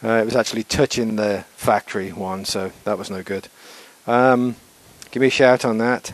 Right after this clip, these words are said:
Uh, you wanna know about anything about this arrangement for Cushman's and anything else, direct drive instead of, you know, off some kind of pulley arrangement, um,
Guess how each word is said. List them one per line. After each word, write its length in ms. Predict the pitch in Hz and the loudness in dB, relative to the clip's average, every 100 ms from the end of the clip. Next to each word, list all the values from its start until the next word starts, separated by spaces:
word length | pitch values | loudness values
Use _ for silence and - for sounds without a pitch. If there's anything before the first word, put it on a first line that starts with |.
| - | -6
Uh, 180 | 107 | -4
you 160 | 104 107 | -2 -2
wanna 180 | 113 110 | -2 -2
know 180 | 110 110 | -2 -2
about 380 | 104 107 104 - - - - - - - _ | -2 -2 -4 -8 -20 -20 -20 -20 -20 -20 _
anything 360 | 123 127 127 117 | -4 -4 -2 -2
about 340 | 107 110 - | 0 -2 2
this 340 | 131 175 160 | 8 8 8
arrangement 640 | 123 110 107 107 104 117 113 - | 2 0 -2 -4 -4 -4 -4 -12
for 180 | - - | -20 -8
Cushman's 720 | - 113 - 117 117 113 - - _ _ _ _ _ _ _ _ _ _ _ _ _ _ _ _ _ _ _ | -4 -4 -4 -4 -4 -6 -12 -16 _ _ _ _ _ _ _ _ _ _ _ _ _ _ _ _ _ _ _
and 140 | 131 127 | -4 -2
anything 340 | 110 104 101 | -2 -4 -6
else, 440 | 104 104 - - - | -4 -4 -6 -12 -10
direct 320 | - 104 107 107 | -2 2 2 0
drive 300 | 107 107 98 | 0 0 -2
instead 280 | 98 104 | -6 -4
of, 220 | 101 95 - - _ - - - _ | -6 -8 -16 -20 _ -20 -20 -20 _
you 80 | 120 | -8
know, 220 | 110 104 | -4 -4
off 100 | 107 | -4
some 160 | - 113 | -4 -6
kind 160 | 113 | -6
of 120 | 98 - | -8 -4
pulley 260 | 113 107 | -4 -4
arrangement, 540 | 104 107 110 107 110 - - - - | -6 -6 -8 -8 -8 -10 -20 -20 -14
um, 460 | - - 113 113 113 | -10 -8 -8 -8 -10